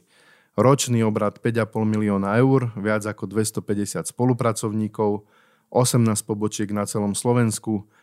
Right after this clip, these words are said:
štyridsať tisíc spokojných klientov. Toto je len malá vizitka spoločnosti, ktorá vznikla naozaj nedávno, len v roku dvetisíc jedenásť.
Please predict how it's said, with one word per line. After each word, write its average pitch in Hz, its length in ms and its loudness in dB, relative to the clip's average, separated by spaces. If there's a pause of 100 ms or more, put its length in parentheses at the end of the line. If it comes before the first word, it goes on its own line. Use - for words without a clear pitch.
(160)
štyridsať 117 640 0
tisíc - 240 -8
spokojných 104 480 -2
klientov. 113 640 0
Toto 120 240 0
je 113 80 2
len 107 320 0
malá 117 400 2
vizitka 110 400 -4
spoločnosti, 110 640 -4
ktorá 104 320 -4
vznikla 104 480 -2
naozaj 104 320 -2
nedávno, 107 640 0 (400)
len 107 240 0
v 98 80 -4
roku 110 240 -2
dvetisíc 104 480 -4
jedenásť. 95 640 -4